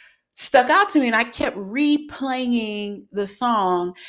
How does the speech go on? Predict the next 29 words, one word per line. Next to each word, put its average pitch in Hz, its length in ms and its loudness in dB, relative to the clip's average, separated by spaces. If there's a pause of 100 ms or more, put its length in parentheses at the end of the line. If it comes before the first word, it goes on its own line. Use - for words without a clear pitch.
(200)
And 233 200 6
the 226 40 6
verse 269 320 6
was, 208 140 4
I'm 202 80 -2
gonna 220 160 -2
tell 233 200 -2
you 226 100 -2
the 208 80 -4
verse. 180 320 0
The 185 100 -4
verse 247 320 2
was, 202 180 0
"Sometimes 254 600 2
I 214 80 2
show 220 260 2
love 190 640 4 (400)
to 208 120 -4
keep 233 380 -4
them 185 240 2
from 185 220 0
killing 170 440 2
me." 156 300 0 (600)
Um, 175 580 4 (540)
and 196 340 0
I'm 233 160 0
gonna 262 140 4
explain 208 840 -2
why 185 800 0